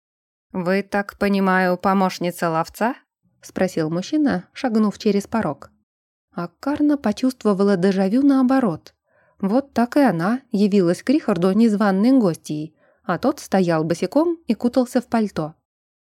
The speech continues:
Пусть на ней и халат, но под ним только сорочка, и это смущало. «Карна», представилась она, стараясь не думать о том, как сейчас выглядит в глазах мужчины. А тот, как назло,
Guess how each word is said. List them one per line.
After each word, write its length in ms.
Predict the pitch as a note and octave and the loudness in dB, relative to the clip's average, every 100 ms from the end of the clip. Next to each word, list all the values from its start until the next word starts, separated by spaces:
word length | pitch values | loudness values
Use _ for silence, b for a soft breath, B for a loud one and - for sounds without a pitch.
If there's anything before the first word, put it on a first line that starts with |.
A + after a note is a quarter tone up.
| _ - | _ -2
Пусть 280 | G#3 - - | -2 -2 -2
на 120 | F#3+ | 0
ней 200 | F#3 F3+ | 2 0
и 140 | G3+ | 0
халат, 500 | F#3+ F#3+ A#3 G4+ - _ _ _ - | 2 2 2 -2 -8 _ _ _ -2
но 220 | G#3 F#3 | 0 2
под 200 | F#3+ F#3 | 0 2
ним 200 | C#4+ E4 | 2 2
только 280 | G#3 G#3 C4+ | 0 0 0
сорочка, 640 | F#4+ D4+ F3 - D#3+ D#3+ _ _ - | 0 0 0 -4 -8 -8 _ _ -10
и 100 | F3+ | -8
это 180 | F3+ | -6
смущало. 600 | A#3+ F4 - G3+ D#3 D#3 - _ _ _ _ _ _ _ - | -4 -4 -4 -4 -4 -10 -16 _ _ _ _ _ _ _ -2
«Карна», 480 | D4 A3+ F3+ F#3 - _ _ | 0 2 0 -4 -8 _ _
представилась 640 | - F#3+ - D#3 D#3 D#3+ - | -6 -6 -4 -4 -2 -4 -4
она, 240 | G3+ A#3+ E4+ _ _ | -4 -2 -4 _ _
стараясь 520 | - - B3 A#3 A3 | -10 -2 0 0 2
не 140 | C4+ C#4 | 4 6
думать 380 | G3+ D3+ D#3+ - | 4 2 -4 -6
о 120 | F#3 | -6
том, 360 | - E4 F4 - _ - | -2 -2 -2 -8 _ -8
как 260 | F#3+ G#3 | -6 -4
сейчас 500 | - D4+ - G#3+ B3 | 0 0 0 -2 0
выглядит 680 | - F#3+ G#3 B3+ A#3 C4 - | 0 0 2 2 2 -2 -2
в 100 | G#3 | -2
глазах 420 | F#3 F#3+ E3 E3+ | 0 2 0 -2
мужчины. 560 | A3+ C4 - D#3 C#3 E3 _ _ _ _ _ _ _ | -2 -2 -4 -6 -6 -14 _ _ _ _ _ _ _
А 160 | - E3 | -4 -4
тот, 560 | - F4 - - - _ | -6 -10 -12 -20 -20 _
как 240 | A#3 G#3 | -4 -2
назло, 400 | F#3+ F#3 G#3+ D#4+ | 0 2 2 -2